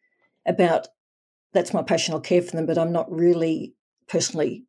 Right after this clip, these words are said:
afraid that I'm going to get that virus necessarily." But that all changed last year. And I've never seen that before, to be, to be quite honest. Maybe it has occurred in individuals, but I haven't seen it en masse.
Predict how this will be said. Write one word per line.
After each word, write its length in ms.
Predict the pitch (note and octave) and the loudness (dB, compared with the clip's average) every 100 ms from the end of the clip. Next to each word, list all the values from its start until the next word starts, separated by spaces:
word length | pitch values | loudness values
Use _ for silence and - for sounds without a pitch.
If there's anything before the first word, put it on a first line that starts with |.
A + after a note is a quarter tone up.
| _ | _
afraid 360 | D3+ - D#3 C#3+ | -8 -2 0 0
that 100 | F3 | -2
I'm 140 | D#3+ | -2
going 180 | D#3 D#3 | -4 -4
to 60 | D3+ | -2
get 180 | D#3 - | -2 0
that 160 | - | -2
virus 320 | E3 D#3+ D#3 - | 0 0 -2 -6
necessarily." 560 | D3+ - - A3+ G3+ | -6 -6 -2 0 0
But 100 | F3 | 0
that 140 | A#3 F4 | 0 2
all 120 | D4 | 0
changed 460 | - B3+ B3+ B3 | 2 4 4 2
last 340 | F3 - - - | -2 -2 -6 -8
year. 160 | E3 - _ _ _ _ _ _ _ _ _ _ _ - | -10 -10 _ _ _ _ _ _ _ _ _ _ _ 2
And 280 | G3+ G#3 - | 4 4 2
I've 100 | B3+ | 2
never 200 | D#4+ F4 | 2 0
seen 220 | - D4+ | 2 4
that 120 | B3 | 4
before, 320 | F3+ - D#3 - _ - - | 2 0 -2 -4 _ -20 -6
to 100 | G3 | 0
be, 160 | F#3+ F3 | 2 0
to 120 | F#3+ | 0
be 160 | F#3+ | 2
quite 340 | F3+ - E3+ F3+ | 2 0 0 2
honest. 400 | G3+ E3 - A3 | 0 0 -2 2
Maybe 480 | G#3 G3+ F#3 F3 F#3 | 4 6 4 4 0
it 120 | F3+ | 0
has 320 | F#3+ E3 D#3+ | -2 -2 -4
occurred 340 | - F#3 F3 | -4 0 0
in 160 | F3 E3 | -2 -4
individuals, 580 | E3 D#3+ A3 F#3+ E3 - | -4 0 2 2 -2 -4
but 160 | F#3 | -2
I 140 | F#3 F#3 | 0 2
haven't 200 | G#3 B3 | 2 0
seen 280 | - F#3 E3+ | 0 0 0
it 140 | - F3+ | -2 -6
en 280 | E3 D#3+ | -6 -6
masse. 480 | F3 F3 - - - | -4 -6 -8 -12 -14